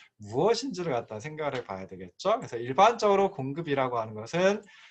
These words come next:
생산자 또는 공급자가 재화 서비스를 판매하고자 하는 의도, 의지, 의사를 갖다가 말합니다. 그러니까 좀 주관적인 거고요.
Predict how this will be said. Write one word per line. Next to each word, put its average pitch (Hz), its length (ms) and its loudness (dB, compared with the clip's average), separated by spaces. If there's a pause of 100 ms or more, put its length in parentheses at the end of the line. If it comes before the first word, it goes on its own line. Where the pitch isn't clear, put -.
(120)
생산자 165 920 4
또는 120 200 -12
공급자가 123 800 -2 (300)
재화 123 300 -2
서비스를 156 580 -4
판매하고자 190 720 0
하는 135 280 -2 (120)
의도, 160 720 -2 (200)
의지, 160 720 -6 (120)
의사를 170 640 0
갖다가 113 440 -10
말합니다. 104 640 -10
그러니까 170 260 -8
좀 170 160 -8
주관적인 170 720 -2
거고요. 120 600 -6